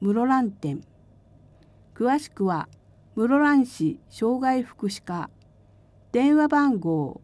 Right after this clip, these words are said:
零一四三、二五、一一五五。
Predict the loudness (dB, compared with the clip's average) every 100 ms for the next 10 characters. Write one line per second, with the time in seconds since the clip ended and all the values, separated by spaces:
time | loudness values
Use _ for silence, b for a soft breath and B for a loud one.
0 | -20 _ -20 -20 _ -2 2 4 2 0
1 | -2 2 2 0 -2 -2 -2 -2 -10 _
2 | _ _ -20 -20 _ 2 4 4 2 2
3 | 2 0 -6 _ _ _ -10 -6 2 4
4 | 2 -2 -2 0 0 0 -2 -2 -6